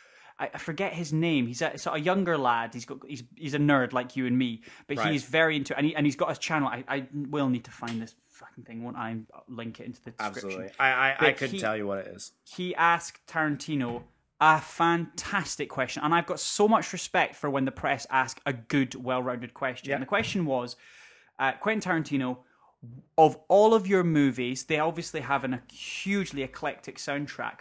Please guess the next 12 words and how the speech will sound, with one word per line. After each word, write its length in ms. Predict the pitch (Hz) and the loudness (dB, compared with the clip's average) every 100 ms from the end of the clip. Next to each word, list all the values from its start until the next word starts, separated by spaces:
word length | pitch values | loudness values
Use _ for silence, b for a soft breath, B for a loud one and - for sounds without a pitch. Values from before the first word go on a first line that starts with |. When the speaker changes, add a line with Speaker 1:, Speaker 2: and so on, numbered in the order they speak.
| - | -10
Speaker 1:
but 120 | 135 | -10
what 280 | 135 185 196 | -2 -2 -2
is 80 | 185 | -6
the 120 | 180 | -6
song 520 | - - 160 143 135 | -4 0 0 2 0
you 160 | 123 127 | -2 -2
are 100 | 123 | -2
most 540 | 123 143 156 - - | 0 -2 -2 -8 -12
proud 400 | - 147 139 131 | -6 -2 0 -2
of 140 | 123 | -4
its 180 | 123 - | -4 -6
inclusion 760 | 127 117 - 139 139 127 120 | -6 -6 -6 -6 -4 -6 -8